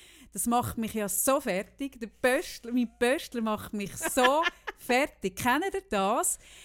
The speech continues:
Die Post ist ja wahnsinnig modern. Jetzt, jetzt mache ich wieder eine Schlaufe, aber ich muss, Sarah. Kennst du das, Sarah? Du bekommst am Vorabend ein E-Mail, dass du am nächsten Tag ein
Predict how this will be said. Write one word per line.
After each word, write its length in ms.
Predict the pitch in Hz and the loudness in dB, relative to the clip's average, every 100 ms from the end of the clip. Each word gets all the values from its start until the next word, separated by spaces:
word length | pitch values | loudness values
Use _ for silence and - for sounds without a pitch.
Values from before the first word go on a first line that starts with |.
| - - - | -20 -20 -20
Die 680 | - _ _ _ _ - 254 | -20 _ _ _ _ -4 0
Post 200 | 294 - | -2 -4
ist 80 | 247 | -2
ja 200 | 247 196 | -2 0
wahnsinnig 600 | 196 208 254 269 240 208 | -2 -2 -4 -4 -6 -6
modern. 500 | 196 180 170 170 151 | -6 -4 -4 -4 -6
Jetzt, 200 | - 208 | -8 -10
jetzt 140 | - - | -8 -6
mache 220 | 220 190 | -4 -6
ich 120 | 190 | -8
wieder 220 | 185 190 | -8 -8
eine 80 | 214 | -10
Schlaufe, 540 | 202 196 160 143 - - | -10 -10 -10 -10 -14 -14
aber 100 | 190 | -12
ich 140 | 185 | -8
muss, 400 | 180 175 156 - | -6 -6 -8 -12
Sarah. 360 | 160 147 147 143 _ _ _ - - _ _ - | -12 -16 -18 -20 _ _ _ -20 -20 _ _ -14
Kennst 420 | - 226 285 - - | -6 -4 -4 -6 -12
du 40 | |
das, 160 | 160 - | -10 -8
Sarah? 380 | 170 160 156 - | -8 -10 -14 -18
Du 100 | - | -12
bekommst 600 | 196 226 247 277 320 - - | -10 -4 0 0 -2 -6 -10
am 120 | 214 | -10
Vorabend 560 | 202 202 214 208 208 196 | -6 -6 -6 -8 -10 -12
ein 80 | 180 180 170 | -12 -12 -10
E-Mail, 420 | 180 147 - - - _ _ _ _ - | -10 -10 -14 -20 -20 _ _ _ _ -12
dass 160 | 208 | -10
du 140 | - 220 | -10 -8
am 180 | 202 196 | -8 -6
nächsten 500 | 208 202 226 - 226 - | -6 -4 -6 -12 -18 -12
Tag 300 | 185 175 | -8 -8
ein 80 | 180 | -10